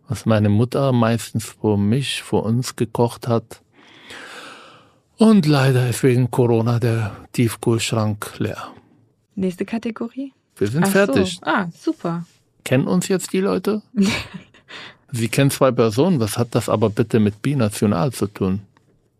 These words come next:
Speaker 2: Ja, gute Frage.
Speaker 1: Wo hast du das Gefühl, dass wir unterschiedliche Kulturen sind?
Speaker 2: Also ich muss dir ehrlich sagen, in manchen Sachen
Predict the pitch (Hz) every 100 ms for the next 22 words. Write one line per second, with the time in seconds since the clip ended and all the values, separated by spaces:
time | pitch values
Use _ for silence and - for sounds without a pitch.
0 | _ - 202 175 175 175 170 190 220 190
1 | 175 170 _ _ _ _ _ _ 110 117
2 | 127 135 131 113 - - 127 117 107 -
3 | 110 101 101 101 - _ _ _ _ _
4 | 123 120 117 104 - 123 120 123 107 104
5 | - 113 101 - - 131 120 98 90 87
6 | - - _ - _ _ _ _ _ _
7 | _ _ _ _ _ _ - - - -
8 | _ - 196 202 196 220 208 196 185 220
9 | 226 208 196 202 185 185 208 226 240 202
10 | 208 202 202